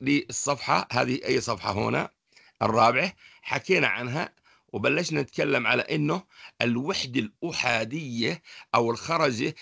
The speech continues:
الأحادية سميناها مونومر، والمقصود بالمونو يعني سنجل، حبة واحدة، ومر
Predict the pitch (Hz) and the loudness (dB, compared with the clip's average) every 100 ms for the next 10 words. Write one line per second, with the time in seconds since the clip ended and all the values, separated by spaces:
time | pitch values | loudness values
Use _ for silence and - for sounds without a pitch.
0 | - _ 135 139 - 123 - 123 117 147 | -20 _ 0 0 -4 -6 0 0 0 -6
1 | 160 170 156 123 120 135 139 147 143 165 | -4 -4 -4 -4 -4 -4 -2 -2 -2 -4
2 | - - 131 131 117 113 104 - _ - | -6 -2 2 4 4 2 0 -6 _ -20
3 | _ 117 120 127 123 - 170 156 117 107 | _ 0 2 2 0 -4 0 0 2 2
4 | 123 123 143 147 196 - _ _ _ _ | 6 6 6 6 4 2 _ _ _ _
5 | 95 117 127 127 - 160 131 101 87 - | 0 2 2 0 0 2 4 2 -2 -4
6 | - 123 131 117 110 95 - - _ - | -4 0 2 4 2 -2 -6 -18 _ 0
7 | 110 131 147 180 196 202 | 4 6 6 4 4 2